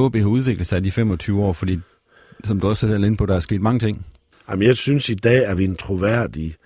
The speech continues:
Speaker 2: øh, spiller i Superligaen. Vi er troværdige, en af de troværdige store klubber, som, som er i Superligaen. Og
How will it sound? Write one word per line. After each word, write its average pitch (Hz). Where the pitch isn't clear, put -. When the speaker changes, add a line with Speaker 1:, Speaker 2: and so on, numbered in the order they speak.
Speaker 2:
øh, 82
spiller 110
i 95
Superligaen. 82
Vi 104
er 87
troværdige, 80
en 104
af 95
de -
troværdige 90
store 98
klubber, 98
som, 82
som 82
er 90
i 92
Superligaen. 76
Og 85